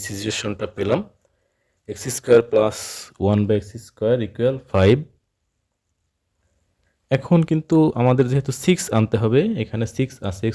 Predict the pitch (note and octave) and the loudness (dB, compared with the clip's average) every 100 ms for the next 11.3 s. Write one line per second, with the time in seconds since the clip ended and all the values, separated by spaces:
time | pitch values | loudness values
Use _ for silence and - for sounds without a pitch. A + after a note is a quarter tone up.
0 | - G#2+ - G#2+ - C3+ - - G#2+ G#2+ | -2 -4 2 0 4 0 0 2 2 4
1 | G#2+ G#2+ G#2+ G#2 A2 G2 - F#2 - G2+ | 2 6 4 4 -2 -2 0 0 0 -2
2 | - - _ _ _ _ _ _ _ - | -2 -14 _ _ _ _ _ _ _ 0
3 | B2 C3+ C3+ C#3 B2+ B2+ B2 B2+ F#2+ C#3 | 0 2 0 2 2 2 0 -2 2 4
4 | D3 A2+ - F2+ G2 A2+ G3 _ _ _ | 4 2 -4 -6 -4 -6 -8 _ _ _
5 | F#2+ G#2 A2+ A2 A2 A#2 F3 A3+ _ _ | -10 -6 -4 0 4 4 4 0 _ _
6 | _ _ _ _ - F#2 F#2+ F#2+ G2 G#2+ | _ _ _ _ -8 -4 -2 2 0 -2
7 | - - C#3+ C#3+ - - _ _ - A2+ | -10 2 2 2 -8 -14 _ _ -2 -2
8 | - G#2 A2 A2 E3 B2+ G2 E2+ E2 - | 0 2 2 2 0 2 0 0 -6 -8
9 | _ _ _ _ _ _ _ _ _ _ | _ _ _ _ _ _ _ _ _ _
10 | _ _ _ _ _ _ _ _ _ _ | _ _ _ _ _ _ _ _ _ _
11 | C3 B2+ | 6 6